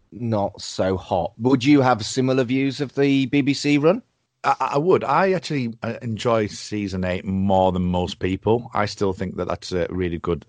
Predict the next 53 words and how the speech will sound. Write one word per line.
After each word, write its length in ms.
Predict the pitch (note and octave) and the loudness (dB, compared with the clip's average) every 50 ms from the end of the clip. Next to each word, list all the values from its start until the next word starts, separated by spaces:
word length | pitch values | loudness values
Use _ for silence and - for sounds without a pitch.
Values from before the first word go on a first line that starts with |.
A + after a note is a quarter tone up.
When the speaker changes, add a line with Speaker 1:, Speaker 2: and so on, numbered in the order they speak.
| _ _ - | _ _ -20
Speaker 2:
season 440 | - - - F2+ F2+ F2 D#2+ E2 E2+ | -12 -6 -4 -2 -2 -2 -2 -4 -4
of, 160 | E2 D#2+ - - | -6 -6 -8 -6
of, 280 | - F2 D#2+ D2+ - - - _ _ _ _ _ - | -4 -4 -4 -6 -8 -20 -20 _ _ _ _ _ -6
uh, 200 | E2+ D#2+ D#2+ D#2 | -4 -4 -4 -4
Red 200 | - E2 D#2 C#2+ | -2 -4 -4 -2
Dwarf. 360 | - D#2 D2+ D2 D2 - - - _ _ - - _ _ - | -2 -4 -2 -2 -4 -6 -10 -18 _ _ -20 -20 _ _ -16
It's 80 | - - | -6 0
probably 180 | - B2+ C3 | 2 2 2
come 220 | - - B2+ A#2+ A2 | 4 2 2 2 2
down, 360 | A2 G#2+ A2+ B2 B2+ C3 B2+ | 4 4 4 4 2 0 -2
in 120 | D3+ B2+ | -4 -2
my 140 | A#2+ A#2 A#2 | -2 0 0
estimation, 440 | A#2 A2+ - A2+ A2+ G#2 - A2+ G#2+ | -2 -2 -4 -4 -4 -4 -2 -2 -2
with 160 | G#2 G2+ F#2 | -2 -2 -2
a 40 | F#2+ | -4
couple, 260 | - - G#2 G2 - - _ - - - F2+ | -6 -6 -6 -6 -8 -10 _ -14 -12 -8 -6
which 220 | F2+ G2 - - | -6 -6 -4 -2
we'll 80 | G2+ F#2+ | -4 0
talk 240 | - G2+ F#2+ F#2 - | 2 0 0 0 0
about 200 | F2+ F2+ - - - - | 0 -2 -2 -2 -8 -12
shortly, 360 | - - - F#2+ E2+ C#2+ E2 D#2+ | -8 -4 -2 0 0 0 -2 -4
with 300 | D2+ E2 E2+ D#2+ - - | -6 -6 -8 -8 -8 -8
the, 140 | E2+ E2+ F2 - | -8 -8 -8 -10
the 80 | - F2 | -8 -4
Dave 280 | - F2+ E2+ E2 D#2 D#2+ | -2 -2 -2 -2 -4 -6
ones. 320 | - D2+ D2 - - - - - - - - - - _ _ _ - | -8 -10 -10 -12 -14 -18 -20 -20 -20 -20 -20 -20 -20 _ _ _ -4
But 160 | - - - | -4 -2 2
I 120 | G#2+ B2+ C#3+ | 4 6 6
would 140 | D3 C3 A#2+ | 6 6 6
agree, 180 | A2 A#2 A2+ G2 | 4 4 4 4
yeah. 180 | F2+ F2+ E2+ | 4 2 0
I 40 | E2 | -2
mean, 160 | E2 F#2 F#2 | -2 -4 -6
season, 340 | - - C3 B2 A2 G2+ A2+ | -2 0 0 0 0 -2 -6
season 320 | - - B2 G#2 F2+ F2 | -4 -2 -2 -2 -4 -6
six 360 | D#2+ - - F2 D#2+ - - - | -8 -8 -8 -8 -10 -10 -10 -10
was, 280 | E2 D2+ C#2+ - - _ | -8 -8 -10 -12 -16 _
was 140 | - E2+ C#2+ - | -12 -12 -12 -10
just 280 | - E2 - - - - | -12 -12 -12 -12 -12 -8
top 220 | - E2 - - | -8 -6 -6 -4
end, 300 | D#2+ D#2 D2+ D2+ D2+ D2 | -6 -6 -4 -6 -6 -6
and 120 | D#2+ E2 | -4 -4
there 80 | F2+ F2+ | -2 -2
was 100 | F2+ F2 | -2 -2
a 40 | F#2 | -2
big 260 | E2+ C3+ B2 - - | 0 0 -2 -2 -2
gap 220 | - G2+ G2 F#2+ - | -4 -4 -4 -4 -8
between 280 | - - - F2 D#2+ | -12 -8 -6 -6 -6
season 320 | D2+ - E2 D#2 D2 D2+ D2 | -6 -8 -8 -8 -8 -10 -12
six 220 | - D2 C#2+ - - | -12 -12 -14 -12 -14
and 80 | E2 - | -14 -12
season 300 | - - - - - C#2+ | -10 -10 -10 -10 -12 -10
seven. 360 | - D2+ D2 C#2+ D2+ D2 | -8 -8 -8 -6 -8 -10